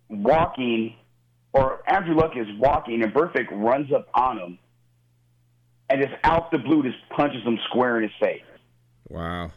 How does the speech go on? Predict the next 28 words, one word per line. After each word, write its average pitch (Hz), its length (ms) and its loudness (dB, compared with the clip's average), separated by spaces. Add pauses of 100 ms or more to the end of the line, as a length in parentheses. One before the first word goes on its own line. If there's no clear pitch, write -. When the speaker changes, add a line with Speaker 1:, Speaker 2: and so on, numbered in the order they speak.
(160)
Speaker 1:
And 131 160 2 (100)
keeps 139 240 0
running. 101 300 0 (840)
Like, 139 260 2 (340)
I, 180 340 2 (100)
I 196 140 0
was 240 240 2
like, 135 300 0
"What 147 320 0 (120)
the 117 120 4 (240)
hell?" - 460 2 (280)
Speaker 2:
Right. 104 200 0
Speaker 1:
That 180 300 4
was, 175 220 0 (140)
that's, 160 280 2 (560)
that's 180 300 4
ingrained 165 540 2
in 156 100 4
my 135 160 4
mind 131 460 0
with 104 140 -2
him. - 180 -14 (400)
Not 202 200 4
to 196 40 -6
mention 165 320 -2
things 151 220 2
I've 131 160 2
heard 127 320 -2